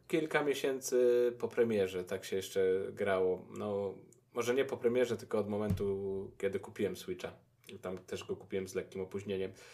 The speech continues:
Ale właśnie te wszystkie jakieś indykowe czy pecetowe giereczki, to jednak, jednak wolę chyba na,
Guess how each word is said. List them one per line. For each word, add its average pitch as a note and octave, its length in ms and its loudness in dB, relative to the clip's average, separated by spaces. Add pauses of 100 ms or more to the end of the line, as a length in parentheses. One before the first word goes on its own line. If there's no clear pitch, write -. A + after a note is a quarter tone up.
(280)
Ale D3+ 240 2
właśnie D#3+ 320 2
te E3 160 2
wszystkie - 360 -2
jakieś D3 420 2
indykowe C3+ 520 2
czy A#2+ 140 -4
pecetowe A#2 540 0
giereczki, A2 500 2
to G2+ 140 -2
jednak, G2 640 0
jednak G2 540 -2
wolę F#2+ 360 2 (340)
chyba C#3+ 520 4
na, G#2 460 0